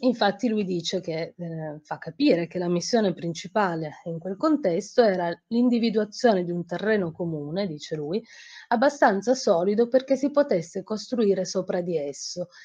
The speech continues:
e abbastanza ampio di andare al di là di quelli che possono essere gli,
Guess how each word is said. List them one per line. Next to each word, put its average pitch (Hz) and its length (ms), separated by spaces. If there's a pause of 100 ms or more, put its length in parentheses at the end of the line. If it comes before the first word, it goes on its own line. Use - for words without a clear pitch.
(120)
e 247 100
abbastanza 226 680
ampio 170 440
di 220 80
andare 240 300
al 190 100
di 254 140
là 156 260
di 233 160
quelli 180 240
che 190 140
possono 226 400
essere 180 420
gli, 202 260